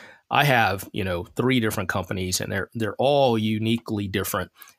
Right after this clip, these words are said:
And some of your skills that I see in you are some of the same skills that I also see in myself, you know, one being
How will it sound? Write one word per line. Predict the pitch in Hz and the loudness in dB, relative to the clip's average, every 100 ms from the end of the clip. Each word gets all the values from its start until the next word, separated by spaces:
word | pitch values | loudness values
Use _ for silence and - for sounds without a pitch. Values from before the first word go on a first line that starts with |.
| _ | _
And | 101 | -2
some | - 131 131 | 0 2 0
of | 107 | 0
your | 104 156 | 0 2
skills | 147 - 120 113 110 110 | 2 2 2 4 2 0
that | 104 | -2
I | 107 | 0
see | - 113 110 107 104 | 2 2 2 0 -2
in | 104 | -4
you | 107 113 110 | 0 2 2
are | 101 | 0
some | - 110 | -2 -2
of | |
the | 101 | 0
same | - 104 104 | 0 0 -2
skills | 98 - 104 98 | -4 -2 -4 -2
that | 95 | -2
I | 107 | 0
also | 135 139 101 | 0 0 0
see | 92 - 98 | 0 0 0
in | 98 | -2
myself, | 90 87 - 76 - | -2 0 2 0 -2
you | 98 | -6
know, | 92 98 | -6 -6
one | 98 110 113 107 | -4 -2 0 -2
being | 104 104 101 | -4 -4 -4